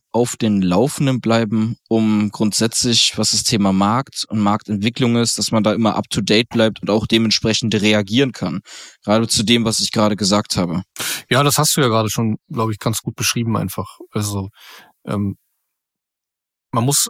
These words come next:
Speaker 2: am, also man muss das Weltgeschehen beobachten.
Speaker 1: Mhm.
Speaker 2: Gerade wenn es jetzt, ähm, um, um Metaverse geht oder sowas,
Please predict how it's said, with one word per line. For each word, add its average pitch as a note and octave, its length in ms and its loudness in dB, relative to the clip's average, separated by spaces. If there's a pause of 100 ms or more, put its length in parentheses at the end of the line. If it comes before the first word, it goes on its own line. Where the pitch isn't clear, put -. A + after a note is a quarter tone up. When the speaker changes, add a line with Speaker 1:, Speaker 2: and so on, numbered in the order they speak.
Speaker 2:
am, A2 320 0 (240)
also A#2+ 160 -2
man A#2+ 100 2
muss C3+ 180 -2
das A2 160 -2
Weltgeschehen C#3 680 0 (720)
beobachten. C#3+ 600 0 (840)
Speaker 1:
Mhm. G#2+ 140 0
Speaker 2:
Gerade A#2 460 2
wenn A2+ 160 0
es G#2+ 120 -2
jetzt, - 360 -4 (200)
ähm, G#2 280 -4 (440)
um, B2 180 -6
um A2 160 -4
Metaverse B2 520 0
geht A#2+ 200 -2
oder A2 180 -2
sowas, G#2+ 420 -6